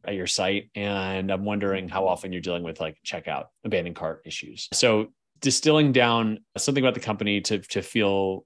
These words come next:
more personalized to them. Another more advanced play, it's the same idea, but it's going a lot further, is feeding LinkedIn descriptions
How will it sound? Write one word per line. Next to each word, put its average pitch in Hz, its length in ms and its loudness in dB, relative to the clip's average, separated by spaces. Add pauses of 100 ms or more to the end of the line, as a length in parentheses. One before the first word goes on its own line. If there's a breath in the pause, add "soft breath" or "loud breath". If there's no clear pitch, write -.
more 95 880 -2
personalized 92 640 -2
to 98 60 -4
them. 82 320 -2 (440 loud breath)
Another 127 560 6
more 113 280 6
advanced 104 560 2 (140)
play, 104 260 4
it's 98 280 -4
the 147 80 0
same 127 240 4
idea, 107 340 6
but 98 100 4
it's 95 100 -4
going 113 140 2
a 95 60 0
lot 104 240 2
further, 120 340 6
is 87 160 -6 (180)
feeding 127 580 4
LinkedIn 117 460 4
descriptions 95 1080 -2